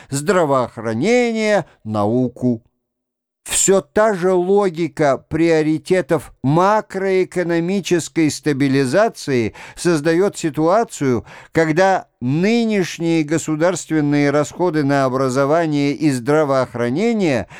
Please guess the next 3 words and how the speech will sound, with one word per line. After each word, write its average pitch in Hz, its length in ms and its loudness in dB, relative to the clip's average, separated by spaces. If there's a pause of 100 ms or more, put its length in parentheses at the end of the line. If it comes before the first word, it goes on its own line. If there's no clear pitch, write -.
(100)
составляющие 180 1160 0
около 170 480 -2
четырех 196 1040 0